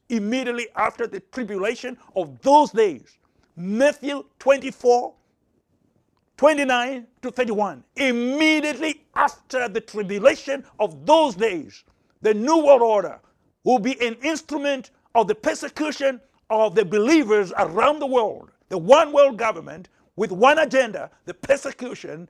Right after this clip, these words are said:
of the people of God. So that's where we're going. This conflict will unite, eh, all the nations, and when they're united, they will have one common enemy, the people that are called believers in Yeshua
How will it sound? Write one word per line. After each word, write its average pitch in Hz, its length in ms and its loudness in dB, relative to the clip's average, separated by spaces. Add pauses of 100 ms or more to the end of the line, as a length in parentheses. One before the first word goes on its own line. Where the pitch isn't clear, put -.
(120)
of 202 140 -2
the 180 80 -6
people 208 280 -8
of 165 80 -8
God. 151 280 -12 (2250)
So 175 140 -12
that's 226 300 0
where 277 160 0
we're 254 140 -4
going. 196 420 -4 (720)
This 240 240 -2
conflict 262 600 -2
will 214 120 -6
unite, 226 440 -2
eh, 247 140 0 (200)
all 254 120 4
the 240 100 -6
nations, 269 500 -6 (200)
and 226 180 -4
when 226 140 2
they're 240 140 6
united, 247 580 -4 (160)
they 202 180 6
will 220 160 4
have 202 140 0
one 233 340 4
common 277 320 -2
enemy, 180 520 -6 (380)
the 185 120 -4
people 226 560 -2 (1200)
that 190 100 -2
are 208 100 -2
called 214 460 0
believers 190 600 -4
in 202 140 -10
Yeshua 190 640 -4